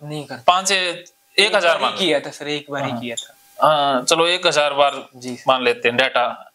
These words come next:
Speaker 2: विचारों को भी जोड़ देते हैं। अच्छा, ये भूत चिपकना, बीमार हो जाऊंगा, कुछ हो जाएगा, ये कितनी बार डर आता है?
Speaker 1: ये ज्यादा बार ही आता है।
Speaker 2: ये कितना?
Speaker 1: ये तो
Speaker 2: दिन में?
Speaker 1: आ-, आता होगा सर।
Speaker 2: दिन में लगभग?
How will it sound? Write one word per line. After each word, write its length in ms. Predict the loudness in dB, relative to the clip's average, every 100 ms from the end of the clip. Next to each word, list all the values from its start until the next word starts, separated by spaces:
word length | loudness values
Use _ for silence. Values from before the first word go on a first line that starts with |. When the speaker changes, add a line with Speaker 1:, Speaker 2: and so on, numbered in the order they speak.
| -4
Speaker 2:
विचारों 360 | 0 2 2
को 120 | 0 0
भी 60 |
जोड़ 200 | 0 -2
देते 240 | -2 -8 -10
हैं। 140 | -12 _ _ -20 -4 0
अच्छा, 160 | 2
ये 380 | 2 0 0 0
भूत 200 | 2 2
चिपकना, 680 | 0 -2 0 0 0 0 -6 _ _ -2
बीमार 300 | 2 2 2
हो 100 | 0
जाऊंगा, 400 | 0 0 -2 -2
कुछ 220 | -2 0
हो 100 | 0
जाएगा, 220 | 0 -2
ये 180 | -2 -4
कितनी 260 | -4 -6
बार 240 | -2 0 2
डर 140 | 0
आता 300 | 0 -4 -8
है? 160 | -12 -16 -14
Speaker 1:
ये 200 | -8 -6
ज्यादा 320 | -4 -4 -4
बार 160 | -6 -10
ही 60 |
आता 180 | -16 -20
है। 60 | -2
Speaker 2:
ये 100 | 0
कितना? 360 | 0 0 0 -2 -10 _ _ _ _ _ _ _ _ _ _ _
Speaker 1:
ये 120 | -2 0
तो 500 | 2 2 2 -2 -8 _
Speaker 2:
दिन 160 | 2 2
में? 220 | 2 -2
Speaker 1:
आ-, 520 | -2 -4 -12 _ -2
आता 260 | -2 -2 0
होगा 240 | 2 2
सर। 200 | -2 -6 -14 -20 -20 -20 -12 -2
Speaker 2:
दिन 140 | 0
में 120 | 2 2
लगभग? 540 | 0 0 0 -2 -8